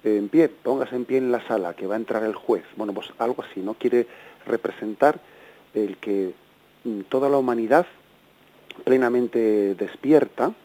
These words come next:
mm, eh, acordaros de que la palabra cementerio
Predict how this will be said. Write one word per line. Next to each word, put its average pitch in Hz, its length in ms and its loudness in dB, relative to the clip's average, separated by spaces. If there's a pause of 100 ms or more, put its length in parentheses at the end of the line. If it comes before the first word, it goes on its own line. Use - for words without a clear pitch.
(400)
mm, 101 240 -10 (560)
eh, 92 140 -10
acordaros 104 460 -2
de 110 80 0
que - 100 -2
la 104 100 2
palabra 104 400 -2
cementerio 95 640 -2